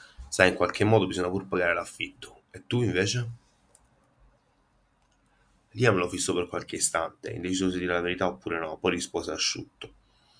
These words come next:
"Dipingo, sono venuto qui a New York per vedere se la mia roba è buona oppure no." Blaine fece un mezzo sorriso. "Interessante, anche se dubito che qualche gallerista ti fa esporre i suoi, i tuoi quadri, finché richiami la mia roba."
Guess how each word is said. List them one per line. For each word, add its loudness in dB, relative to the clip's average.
"Dipingo, 2
sono 0
venuto 2
qui 0
a 4
New 6
York 2
per -2
vedere 2
se -2
la 0
mia 4
roba 4
è 2
buona -4
oppure -6
no." -8
Blaine 8
fece 2
un 0
mezzo 0
sorriso. -4
"Interessante, 2
anche -6
se 2
dubito 2
che 6
qualche 4
gallerista 4
ti -2
fa 0
esporre 0
i -12
suoi, -6
i -10
tuoi -8
quadri, -6
finché -6
richiami 2
la -2
mia -4
roba." -4